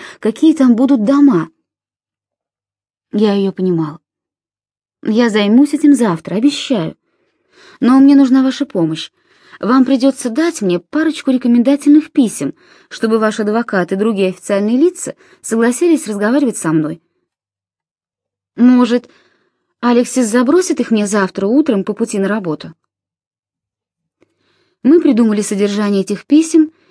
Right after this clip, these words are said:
и мне пришлось выслушать всю историю ещё только один раз, прежде чем я смогла повесить трубку. Естественно, что потом я вынуждена была повторить всё это Ричарду. «У кого-то не в порядке с головой», сказал он,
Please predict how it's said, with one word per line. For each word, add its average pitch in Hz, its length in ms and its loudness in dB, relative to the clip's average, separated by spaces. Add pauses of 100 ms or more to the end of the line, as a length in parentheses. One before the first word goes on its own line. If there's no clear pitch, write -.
(140)
и 214 100 0
мне 294 180 6
пришлось 285 460 -2
выслушать 240 460 -2
всю 226 240 -6
историю 285 520 -2
ещё 208 420 -4
только 262 280 -4
один 202 300 -2
раз, 165 260 -6
прежде 175 280 -6
чем 180 180 -4
я 175 120 -2
смогла 180 360 -4
повесить 165 420 -10
трубку. - 400 -12 (760)
Естественно, 277 600 0
что - 180 -6
потом 208 360 2
я 190 300 0
вынуждена 208 460 -2
была 240 200 -2
повторить 170 480 -6
всё 202 140 -8
это 233 160 -4
Ричарду. 165 520 -4 (1900)
«У 185 80 -10
кого-то 190 400 -2
не 185 100 -2
в - 80 -12
порядке 196 420 -4
с 180 40 -8
головой», 180 500 0 (720)
сказал 190 520 -4
он, 247 160 -2